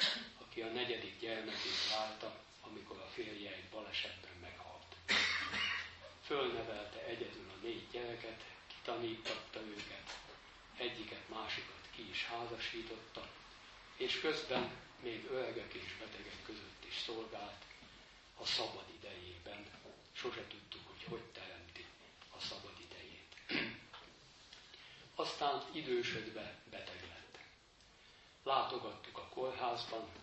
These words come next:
<clears throat> amikor utoljára beszéltem vele, azt mondta, az orvosok szerint néhány napom van hátra.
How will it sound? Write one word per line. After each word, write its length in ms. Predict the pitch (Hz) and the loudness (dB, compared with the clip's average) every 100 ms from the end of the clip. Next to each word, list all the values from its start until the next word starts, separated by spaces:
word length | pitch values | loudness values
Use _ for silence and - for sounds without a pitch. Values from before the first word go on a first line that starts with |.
| - | -2
<clears throat> 560 | 110 - - - - - | 0 0 -2 -10 -8 -2
amikor 460 | 127 117 120 113 135 | 0 0 0 -2 -2
utoljára 640 | 131 113 107 98 95 95 | -2 -2 0 0 -2 -2
beszéltem 640 | 117 - 104 101 98 95 | -2 -2 -4 -6 -10 -6
vele, 240 | 107 92 107 | -6 -4 -4
azt 200 | 117 - | -4 -2
mondta, 400 | 113 107 - 104 - - - - - - - - | -2 -2 -2 -4 -6 -14 -18 -18 -18 -18 -20 -12
az 120 | 139 - | -6 0
orvosok 540 | 143 143 123 - - - | 4 4 4 0 -2 -2
szerint 480 | 117 120 110 110 | 0 2 0 -2
néhány 460 | 117 113 101 101 95 | -2 0 0 -2 -4
napom 420 | 98 101 98 92 | -6 -6 -6 -6
van 180 | 90 85 | -6 -6
hátra. 540 | 80 80 78 85 80 | -4 -4 -6 -8 -10